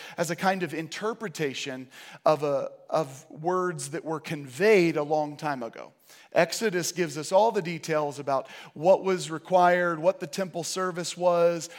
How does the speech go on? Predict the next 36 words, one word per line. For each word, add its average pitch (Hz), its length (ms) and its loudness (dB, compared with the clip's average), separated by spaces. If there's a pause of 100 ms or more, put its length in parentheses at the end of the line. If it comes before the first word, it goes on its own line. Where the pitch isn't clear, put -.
(120)
what 165 200 0
happened, 156 520 -2 (320)
and 165 200 0
then, 196 420 0
and 170 220 0
what 185 180 4
the 185 60 2
high 165 260 4
priest 233 480 -8
would 143 180 -8
do. 175 420 -6 (520)
And 170 180 -2
then 247 200 -4
we 226 120 -4
see 196 180 -4
Hebrews 170 440 -6
nine, 180 480 2
and 165 200 -2
it 165 140 -2
interprets 190 640 -4
all 160 220 2
of 143 100 -4
this 151 220 -6
and 151 100 -10
says, 151 300 -4 (260)
all 202 300 6
of 202 120 0
that 208 240 6
stuff, 226 540 2 (240)
it's - 160 -12
a 143 60 -10
shadow. 147 680 -2 (500)
All 196 280 6
of 226 120 2
that 220 220 4
stuff 185 480 6